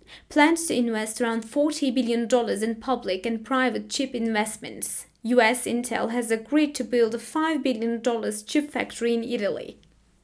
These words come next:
Artificial intelligence may shape fashion in the near future.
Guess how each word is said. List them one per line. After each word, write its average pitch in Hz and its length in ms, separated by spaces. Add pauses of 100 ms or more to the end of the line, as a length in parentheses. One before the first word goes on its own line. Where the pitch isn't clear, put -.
(480)
Artificial 262 540
intelligence 233 880 (300)
may 311 220
shape 226 360
fashion 285 600
in 214 120
the 226 100
near 233 240
future. 202 640